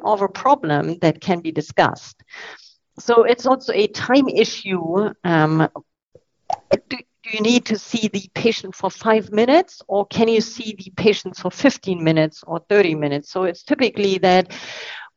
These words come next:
we at university hospitals are being claimed that we have tons of time. So, uh, we can <laughs> certainly see a patient for one hour or two hours, whatever. We have all sorts of support programs,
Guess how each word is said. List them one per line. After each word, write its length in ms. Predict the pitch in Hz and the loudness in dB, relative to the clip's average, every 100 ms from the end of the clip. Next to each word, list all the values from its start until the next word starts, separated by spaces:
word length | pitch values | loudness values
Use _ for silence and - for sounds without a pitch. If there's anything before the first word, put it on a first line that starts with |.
| _ | _
we 400 | 196 233 233 - | -2 0 2 2
at 220 | 196 185 | 2 0
university 640 | 196 190 202 277 - 233 | -4 0 2 2 0 -4
hospitals 800 | 202 202 - 196 - 175 175 - - | 0 0 0 -6 2 4 2 0 -8
are 80 | 175 | -6
being 300 | 175 185 175 | -2 -4 -4
claimed 840 | - 202 233 254 214 190 202 - - - | -4 2 4 4 4 0 -4 -10 -10 0
that 200 | 180 180 | 0 2
we 160 | 190 | 0
have 420 | 180 180 175 170 - _ | 2 4 2 0 -10 _
tons 320 | - 320 302 | 2 4 4
of 180 | 202 180 | 0 -2
time. 760 | - 233 226 180 160 175 202 196 | -4 0 2 4 2 2 0 0
So, 540 | - 175 175 175 170 | -4 0 0 2 2
uh, 260 | 170 165 160 - - - _ | 4 4 4 0 -16 -20 _
we 140 | 196 190 | -2 0
can 240 | - - | 0 -2
<laughs> 160 | - - | -6 -2
certainly 440 | - - 202 196 | 0 2 2 0
see 400 | 180 208 202 196 180 - - - - | 0 -4 0 2 2 0 -16 -18 -12
a 40 | |
patient 380 | - 196 - 190 | 0 2 0 -6
for 180 | _ 160 | _ -6
one 220 | 175 220 | 0 2
hour 440 | 175 185 185 185 180 | 2 2 2 2 0
or 140 | 151 | -4
two 260 | - 233 214 | -8 -4 0
hours, 360 | 165 165 160 | 2 2 0
whatever. 540 | 165 180 220 160 170 175 | -2 2 2 2 0 0
We 140 | 180 | 0
have 180 | 180 170 | 0 0
all 200 | - 202 | 0 0
sorts 340 | 202 - 190 - | 0 -2 -2 -4
of 100 | 156 | -10
support 540 | - - - 247 240 | -14 -12 -2 0 0
programs, 960 | - 208 190 170 160 156 156 190 - - | -2 0 0 2 2 2 2 -2 -6 -14